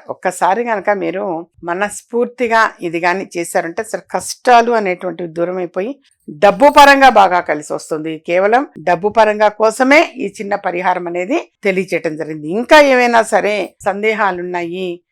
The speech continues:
అసలు ఈ సమస్యల నుంచి బయటపడటం మా వల్ల కావట్లే అనుకుంటే, వ్యక్తిగత అపాయింట్‌మెంట్ తీసుకొని కలవండి. ప్రతి సమస్యకి పరిష్కారం ఉంటుంది. పరిష్కారం లేని సమస్య అనేది ఎప్పుడూ కూడా ఉండదు నాన్న.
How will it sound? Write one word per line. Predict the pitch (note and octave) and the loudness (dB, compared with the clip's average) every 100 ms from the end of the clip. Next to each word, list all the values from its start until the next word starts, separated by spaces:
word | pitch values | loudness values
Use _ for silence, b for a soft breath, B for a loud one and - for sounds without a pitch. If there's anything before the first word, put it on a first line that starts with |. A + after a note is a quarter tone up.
| _ F3 | _ -12
అసలు | G3 | -8
ఈ | F#3 | -10
సమస్యల | - F3+ A3 - C4 | -6 0 0 2 2
నుంచి | A#3 F#3+ | 2 -2
బయటపడటం | F3 F3+ F#3 F3+ | -4 -4 -6 -6
మా | F3 | -6
వల్ల | E3+ G3+ A#3+ | -4 2 4
కావట్లే | A#3 G#3 G#3+ | 4 2 0
అనుకుంటే, | E3 F3 F#3 | -6 -4 -8
వ్యక్తిగత | E3+ E3+ - G#3 G#3 G3 | -8 -10 -6 -4 -4 -2
అపాయింట్‌మెంట్ | F3 F3+ F3 E3+ E3 | -2 -2 -6 -8 -10
తీసుకొని | F#3+ F#3+ F#3+ F3 | -12 -8 -8 -6
కలవండి. | F3 F3 F3 F3 - b b - | -6 -6 -4 -6 -8 b b -2
ప్రతి | G3+ G3+ | 0 0
సమస్యకి | F3 A3+ B3 - B3+ B3+ | 2 4 4 2 -2 0
పరిష్కారం | A3+ F#3 - G3 F#3 | -2 -2 -2 -4 -2
ఉంటుంది. | F3+ F3+ | -8 -10
పరిష్కారం | F#3 E3 E3+ G3 F#3 F#3 | -6 -8 -2 0 2 2
లేని | F#3 F3+ b b b | 0 0 b b b
సమస్య | - A3+ A3+ C4+ C4 - | 0 2 4 4 2 -4
అనేది | A3 G3 F3+ E3+ | -4 -4 -8 -8
ఎప్పుడూ | F#3+ - C#4 B3+ | -10 -8 -4 -4
కూడా | A#3 G#3 A#3+ C#4 b _ | -2 2 2 2 b _
ఉండదు | F#3+ G3+ A3+ G3+ | -8 0 2 2
నాన్న. | E3 D#3+ E3 | -4 -6 -8